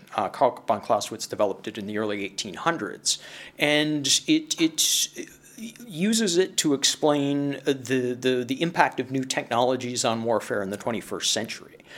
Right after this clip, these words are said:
Uh, what I do in a nutshell is I, I look at three causes of friction.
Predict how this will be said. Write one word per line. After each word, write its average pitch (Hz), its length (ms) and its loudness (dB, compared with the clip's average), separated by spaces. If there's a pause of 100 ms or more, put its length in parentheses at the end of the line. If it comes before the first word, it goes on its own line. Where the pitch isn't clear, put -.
(240)
Uh, 120 280 4
what 160 260 4
I 190 80 4
do 156 180 0
in 127 120 0
a 120 40 -4
nutshell 117 600 2
is 113 640 2
I, 120 400 4
I 127 140 2
look 156 320 2
at 143 180 2
three - 580 -2
causes 123 600 0
of 107 80 -8
friction. - 480 -6